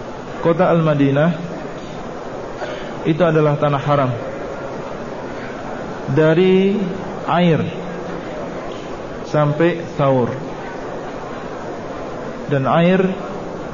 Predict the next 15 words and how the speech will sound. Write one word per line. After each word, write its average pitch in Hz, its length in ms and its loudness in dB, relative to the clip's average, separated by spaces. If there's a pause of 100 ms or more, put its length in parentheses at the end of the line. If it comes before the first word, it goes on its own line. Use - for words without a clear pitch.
(480)
ini 160 160 4
adalah 147 320 4
bukit 151 320 4 (2250)
yang 151 240 2
posisinya 156 960 2
kurang 147 320 4
lebih 151 240 2
di 139 80 4
sebelah 139 320 2
selatan 151 560 2 (1400)
kota 151 320 4
Al-Madinah, 135 640 4 (2500)
persis 165 480 2 (800)
setelah 151 320 2
miqat 143 480 2